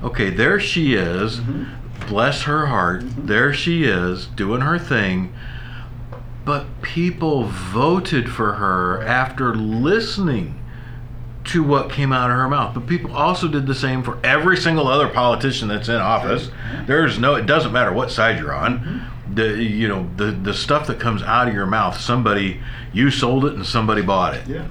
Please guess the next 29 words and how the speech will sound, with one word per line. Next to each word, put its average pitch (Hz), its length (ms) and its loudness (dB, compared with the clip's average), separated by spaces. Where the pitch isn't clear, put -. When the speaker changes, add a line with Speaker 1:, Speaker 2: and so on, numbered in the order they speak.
Speaker 1:
Uh, 139 80 -10
you 98 160 -2
know, 90 140 0
when 90 140 0
they, 90 180 0
when 82 260 -6
they 87 100 -2
clicked 98 320 -6
that 87 220 -4
thing 90 240 -2
and, 80 160 -4
and 85 200 -6
said, 82 180 -6
"Yeah, 85 220 -2
sure." 82 360 -4
But 117 180 0
that's 131 340 -4
just, - 440 -2
I, - 180 -2
and, 135 420 2
and 160 160 4
even 233 240 4
on 180 200 4
just 147 220 0
a 120 60 2
regular 107 580 2
little 123 400 2
level, 82 360 -2
um, 87 520 0